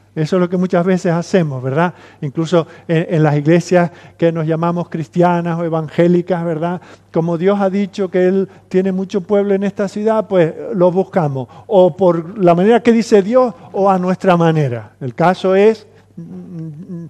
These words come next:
repoblarnos como quiera que sea, ¿verdad? Bueno, o esperamos en la promesa o lo hacemos a nuestra manera. A la mente natural le pareció muy razonable echarle una mano a Dios para proveer a Abraham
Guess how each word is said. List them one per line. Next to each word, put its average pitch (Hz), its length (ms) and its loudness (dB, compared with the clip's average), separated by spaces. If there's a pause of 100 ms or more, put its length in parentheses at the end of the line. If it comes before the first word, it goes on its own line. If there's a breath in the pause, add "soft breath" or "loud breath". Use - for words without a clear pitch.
(180 loud breath)
repoblarnos 180 880 2
como 165 240 -4
quiera 165 320 2
que 165 100 -2
sea, 120 340 -6
¿verdad? 143 280 -8 (400 loud breath)
Bueno, 185 260 -6 (340)
o 165 80 -2
esperamos 139 380 -4
en 196 80 -2
la 196 100 -2
promesa 220 640 -6 (260 loud breath)
o 160 140 -4
lo 143 140 -4
hacemos 151 520 -4 (440 soft breath)
a 139 160 -2
nuestra 139 420 -4
manera. 131 520 0 (1080 soft breath)
A - 40 -10
la 104 100 -10
mente 135 300 -4
natural 175 460 -6
le 202 80 -6
pareció 160 460 -8
muy 175 240 -8
razonable 233 680 -10 (320 soft breath)
echarle 151 760 -4
una 151 260 -6
mano 135 320 -6
a 165 60 -10
Dios 226 420 -12 (380 soft breath)
para 131 200 -6
proveer 131 580 -6
a 160 120 -8
Abraham 139 480 -6